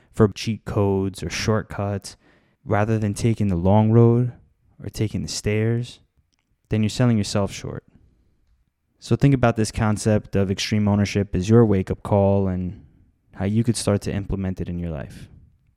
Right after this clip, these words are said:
If you got something out of this episode, let me know. You can find me on LinkedIn at Jonathan Z Cohen,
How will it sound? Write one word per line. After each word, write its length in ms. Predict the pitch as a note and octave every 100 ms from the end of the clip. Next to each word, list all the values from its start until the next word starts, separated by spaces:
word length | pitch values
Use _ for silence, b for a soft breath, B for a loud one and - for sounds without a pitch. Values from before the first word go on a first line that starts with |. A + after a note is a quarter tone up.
| _ _ _
If 160 | -
you 80 | B2
got 200 | B2 B2
something 280 | - B2 A2+
out 140 | G#2+
of 40 | G#2
this 180 | G#2 G#2
episode, 480 | G2 G#2 - G#2 G2+
let 160 | -
me 80 | G2+
know. 360 | G#2+ B2 B2 A#2
You 100 | G2+
can 140 | A2+
find 280 | G2 A2 G#2+
me 120 | A2
on 180 | A2 A2
LinkedIn 520 | A2 A2 - G2 G2 -
at 360 | G2+ G2+ - -
Jonathan 520 | G#2+ F#2 F2+ F#2 F2+
Z 180 | F2+ F2
Cohen, 420 | - - - -